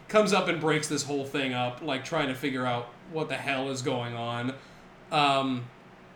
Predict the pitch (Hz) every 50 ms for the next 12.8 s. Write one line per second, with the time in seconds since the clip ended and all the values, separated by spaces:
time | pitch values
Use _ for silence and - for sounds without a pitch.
0 | - - - - - - - - - - - - - 165 156 151 143 143 139 135
1 | - - - - - - - - - - - - - - - - - - - -
2 | - - - 180 185 220 240 214 175 147 190 190 196 196 - 233 - 208 202 190
3 | 175 170 165 170 - - - - - - - - - - 165 180 196 196 190 185
4 | 180 - 180 175 160 156 151 156 - 151 131 131 - - - - - - - -
5 | - - - - 196 165 156 160 156 151 151 151 - 143 135 123 120 127 131 175
6 | 180 151 190 208 226 208 233 233 208 208 202 190 175 160 147 147 - - - -
7 | - - - - - - - - 180 180 185 185 - 202 185 170 160 156 147 139
8 | 135 139 143 135 135 143 139 151 175 170 165 160 156 123 123 143 147 147 170 170
9 | 175 - 185 160 151 160 165 165 156 - 143 127 123 120 - - - 135 123 165
10 | 190 170 131 - - - - - - - - - - - - - - - - -
11 | - - - 175 160 135 110 107 - - - - - - - - - - - -
12 | - - - - - 160 156 151 147 147 147 143 143 139 131 131